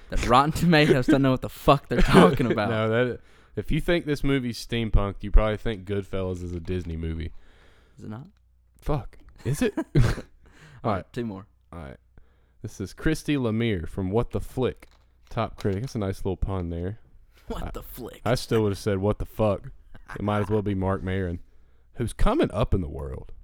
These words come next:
Speaker 2: Marc Maron is.
Speaker 1: I feel like he's descending.
Speaker 2: I don't.
Speaker 1: I feel like
Speaker 2: Oh, well, I kinda just became aware of him, so.
Speaker 1: Three, four years ago was really his peak.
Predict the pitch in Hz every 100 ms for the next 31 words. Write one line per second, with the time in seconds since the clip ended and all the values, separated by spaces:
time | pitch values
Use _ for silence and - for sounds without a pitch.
0 | - 104 98 92 90 85 80 65 - -
1 | - 220 220 156 123 _ _ _ _ -
2 | 123 - _ _ 104 - 123 220 - -
3 | - 156 160 175 - - - _ _ _
4 | _ _ _ _ _ 170 170 - - _
5 | - - 107 135 170 160 147 110 123 -
6 | 117 127 113 90 104 107 87 82 85 -
7 | - - 82 82 - - - - - -
8 | - - 139 147 147 120 135 131 98 92
9 | 98 101 95 95 - 107 -